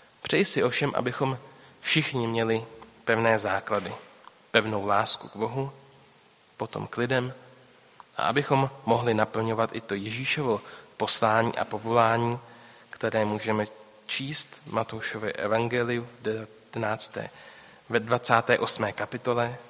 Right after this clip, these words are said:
v devatenáctém verši. „Jděte tedy a čiňte učedníky ze všech národů.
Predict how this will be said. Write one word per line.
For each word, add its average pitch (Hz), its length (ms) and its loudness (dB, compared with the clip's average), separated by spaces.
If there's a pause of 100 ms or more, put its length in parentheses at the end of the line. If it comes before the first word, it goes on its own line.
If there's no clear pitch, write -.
(160)
v 113 40 -10
devatenáctém 107 760 -2
verši. 98 380 -6 (1400)
„Jděte 131 340 2
tedy 117 320 0
a 107 120 0
čiňte - 400 -4
učedníky 123 640 -4
ze 117 120 -4
všech 110 260 -6
národů. 104 540 -4